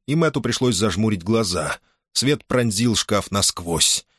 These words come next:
Тобиас намертво вцепился в запястье друга, Мэтт пытался дышать тише. Вдруг за окном появился силуэт второго ходульщика, двигавшегося вдоль стены.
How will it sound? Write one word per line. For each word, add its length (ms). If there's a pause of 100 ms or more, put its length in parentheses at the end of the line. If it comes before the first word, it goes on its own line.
(360)
Тобиас 460
намертво 460
вцепился 580
в 60
запястье 480
друга, 480 (320)
Мэтт 320
пытался 380
дышать 400
тише. 540 (540)
Вдруг 460
за 200
окном 280
появился 440
силуэт 380
второго 460
ходульщика, 800 (180)
двигавшегося 720
вдоль 260
стены. 640